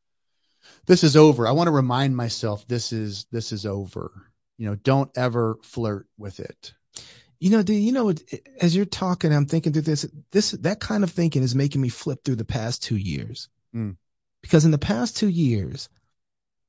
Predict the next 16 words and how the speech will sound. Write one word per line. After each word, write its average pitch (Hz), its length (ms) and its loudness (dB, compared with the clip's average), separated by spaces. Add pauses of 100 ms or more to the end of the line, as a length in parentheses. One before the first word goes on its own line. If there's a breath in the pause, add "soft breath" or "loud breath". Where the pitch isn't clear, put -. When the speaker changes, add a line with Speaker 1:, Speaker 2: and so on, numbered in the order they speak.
(120)
Speaker 2:
we've 247 200 6
been 208 160 4
the 190 80 2
kind 170 200 2
of 156 80 -2
people 120 400 0
that 131 120 -2
have 123 180 0
allowed 117 640 -2 (640)
the 165 100 8
most 165 240 6
egregious 165 460 0
type 175 240 -8
of 170 60 -8
Speaker 1:
Right. 196 80 -2
Speaker 2:
assaults 135 600 -2